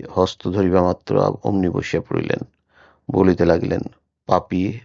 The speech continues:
আর নারকীরা এই কার্যে যোগ দিবে। আমিও কথা আর শুনিতে চাই না। তুমি আর ও কথা বলিয়া আমার কর্ণকে কলুষিত করিও না। আপনার জিহ্বাকে ও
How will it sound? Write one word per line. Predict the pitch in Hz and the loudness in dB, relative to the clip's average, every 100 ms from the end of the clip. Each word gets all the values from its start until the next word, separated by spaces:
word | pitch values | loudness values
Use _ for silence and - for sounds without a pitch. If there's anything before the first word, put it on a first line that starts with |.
| _ _ _ - | _ _ _ -6
আর | - 87 87 - - | -2 -2 -2 -8 -6
নারকীরা | 92 90 90 - 85 | -2 0 0 0 2
এই | 82 82 | 4 2
কার্যে | - 90 78 87 | -2 -6 -6 -10
যোগ | - 92 - | -8 -8 -8
দিবে। | - - - _ _ _ _ _ | -10 -8 -12 _ _ _ _ _
আমিও | - 98 98 | 0 2 2
কথা | 98 92 98 | 2 0 2
আর | 95 | 0
শুনিতে | - 95 87 90 | -2 -4 -2 -2
চাই | - 50 | 0 0
না। | - - - _ _ _ - | -2 -8 -12 _ _ _ -6
তুমি | 101 101 101 | -2 0 2
আর | 110 98 | 0 0
ও | |
কথা | 95 92 98 | -2 -2 -2
বলিয়া | 92 90 90 90 - _ | 0 0 0 -2 -12 _
আমার | - 95 | -2 0
কর্ণকে | 87 - 101 90 98 | 0 0 0 0 -2
কলুষিত | - 101 92 - 98 | -2 0 -2 -6 -6
করিও | - - - - | -6 -6 -6 -6
না। | - _ _ _ _ _ - - - _ | -12 _ _ _ _ _ -20 -20 -20 _
আপনার | - 107 107 117 117 147 - _ - | -2 0 2 4 4 -2 -16 _ -10
জিহ্বাকে | 101 107 107 107 101 107 | -2 4 4 4 2 0
ও | 107 110 | 2 2